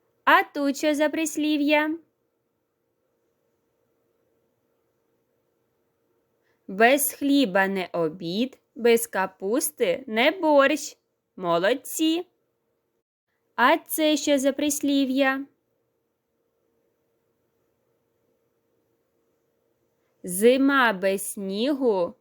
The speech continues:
літо без хліба. Правильно. Подивіться, а тут що за прислів'я?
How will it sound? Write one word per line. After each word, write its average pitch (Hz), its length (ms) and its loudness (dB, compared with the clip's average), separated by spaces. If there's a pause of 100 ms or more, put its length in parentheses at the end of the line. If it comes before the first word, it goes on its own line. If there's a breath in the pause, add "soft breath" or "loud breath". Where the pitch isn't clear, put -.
(160)
літо 208 640 -2
без 339 400 -2
хліба. 196 760 -2 (220)
Правильно. 202 880 0 (1500)
Подивіться, 269 880 0 (180)
а 392 160 -2
тут 285 340 -4
що 277 180 -2
за 262 140 0
прислів'я? 269 920 -2